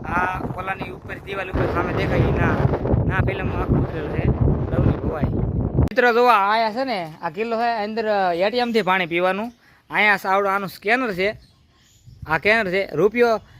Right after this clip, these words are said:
એક રૂપિયો નાખો તો બસો, બસો એમ એલ આવે, પાંચ રૂપિયા નાખો તો એક લિટર આવે, અને દસ રૂપિયા નાખો ને તો બે લિટર આવે. હવે અમે ખાલી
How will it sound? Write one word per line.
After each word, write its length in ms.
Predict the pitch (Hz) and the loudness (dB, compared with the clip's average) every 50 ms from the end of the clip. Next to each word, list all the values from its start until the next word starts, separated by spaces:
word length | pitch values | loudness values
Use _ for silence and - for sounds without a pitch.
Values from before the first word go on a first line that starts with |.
| - - | -10 2
એક 140 | 180 190 190 | 2 2 4
રૂપિયો 280 | 196 214 202 226 226 220 | 4 2 2 2 2 2
નાખો 260 | 220 233 214 233 233 | 2 2 2 0 0
તો 100 | 214 202 | 0 0
બસો, 280 | 180 190 220 - - 214 196 185 175 170 170 170 | 0 0 -2 2 2 4 4 4 4 2 2 2
બસો 220 | 160 175 202 196 202 | 2 0 0 2 2
એમ 140 | 190 185 180 | 2 2 2
એલ 100 | 160 156 | 2 2
આવે, 280 | 156 165 170 170 165 | 2 2 0 -2 -6
પાંચ 240 | 170 - 165 180 180 190 | -4 -2 -2 -2 0 -2
રૂપિયા 280 | 190 185 196 190 185 | -2 0 0 0 2
નાખો 200 | 190 196 190 202 | 0 0 0 0
તો 80 | 190 175 170 180 | 0 2 2 2
એક 80 | 190 175 | 2 2
લિટર 320 | 165 175 196 - - 165 | 0 -2 -2 -2 -2 0
આવે, 240 | 151 143 147 151 165 190 _ _ _ _ _ _ _ _ _ - | 2 2 2 0 -2 -4 _ _ _ _ _ _ _ _ _ -8
અને 100 | 147 139 | -8 -2
દસ 200 | 139 170 208 208 208 | 4 4 4 4 4
રૂપિયા 260 | 208 202 214 208 214 | -2 0 0 0 2
નાખો 140 | 220 226 233 | 0 0 0
ને 60 | 220 | -2
તો 80 | 185 160 | -2 -4
બે 200 | 147 170 190 180 | -2 0 0 0
લિટર 240 | 170 175 160 160 160 | -2 -4 -4 -2 -2
આવે. 160 | 160 160 165 _ _ _ _ _ _ - | -2 -2 -4 _ _ _ _ _ _ 2
હવે 140 | 165 185 | 4 4
અમે 180 | 185 190 226 254 247 | 4 6 4 2 2
ખાલી 340 | - 233 254 262 277 277 | 4 2 2 2 2 0